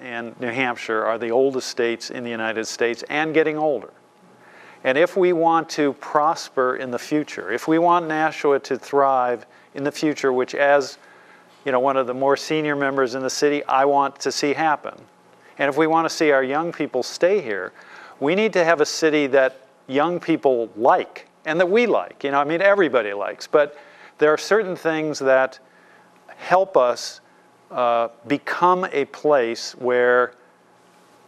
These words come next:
all generations want to live. Thing, and an active downtown is one of the things that is at the top of the list for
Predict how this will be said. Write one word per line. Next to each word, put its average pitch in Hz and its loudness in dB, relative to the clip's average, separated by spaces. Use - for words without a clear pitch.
all 156 4
generations 131 0
want 117 -4
to 107 -4
live. 104 -8
Thing, 185 0
and 151 2
an 147 0
active 156 2
downtown 180 0
is 123 0
one 139 0
of 156 -2
the 143 2
things 147 -4
that 123 0
is 113 -6
at 110 -10
the 120 0
top 156 0
of 165 4
the 156 4
list 127 0
for 123 2